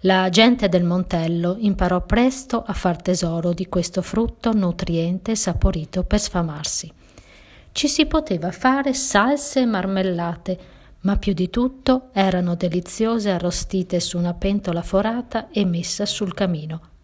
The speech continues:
a fuoco vivido. La farina poteva essere impastata per fare il dolce castagnaccio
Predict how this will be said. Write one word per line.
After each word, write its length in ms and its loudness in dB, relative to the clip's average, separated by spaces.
a 140 2
fuoco 420 -2
vivido. 540 -6
La 160 2
farina 500 2
poteva 440 0
essere 380 0
impastata 760 -2
per 160 -2
fare 320 -2
il 140 -4
dolce 580 0
castagnaccio 1000 -4